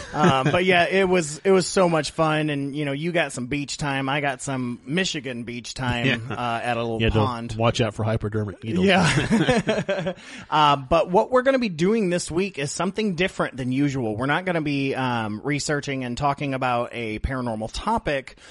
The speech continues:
Speaker 1: uh, i-, in that regards that we normally do, but we're gonna be researching and talking about our journey together so far.
Speaker 2: Yeah, and, and when we say our journey, it's not necessarily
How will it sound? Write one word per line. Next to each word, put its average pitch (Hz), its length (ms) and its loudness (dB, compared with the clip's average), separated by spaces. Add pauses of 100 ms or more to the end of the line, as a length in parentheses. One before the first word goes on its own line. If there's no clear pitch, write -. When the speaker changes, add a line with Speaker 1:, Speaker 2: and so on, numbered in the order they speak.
(260)
Speaker 1:
uh, 127 380 2 (120)
i-, 127 40 -8 (140)
in 143 220 0
that 135 220 -2
regards 127 460 0
that 123 100 -6
we 120 100 -6
normally 170 420 2
do, 120 380 -4 (220)
but 147 200 0
we're 165 240 0
gonna 160 140 -2
be 151 120 -4
researching 156 680 -4
and 135 80 -8
talking 135 400 -4
about 117 500 -4 (280)
our 127 320 2
journey 120 460 0
together 101 480 -6
so - 260 -4
far. 87 440 -8 (180)
Speaker 2:
Yeah, 104 220 -2 (160)
and, 117 220 0
and 127 140 2
when 123 100 4
we 127 80 4
say 165 180 2
our 147 140 6
journey, 117 420 2
it's - 180 -8
not 135 300 2
necessarily 117 760 -2